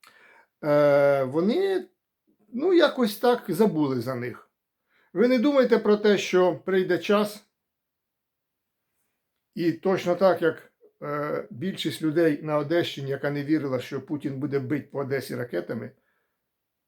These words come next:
вона повірила. І поміняли свої думки. Більшість тих, хто засуджує ухилянтів, а,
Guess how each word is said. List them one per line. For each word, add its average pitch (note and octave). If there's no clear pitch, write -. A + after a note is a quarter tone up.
вона D3
повірила. B2+
І C#3
поміняли D#3+
свої B2+
думки. C3+
Більшість F3+
тих, G3+
хто F3
засуджує E3
ухилянтів, F#3
а, D#3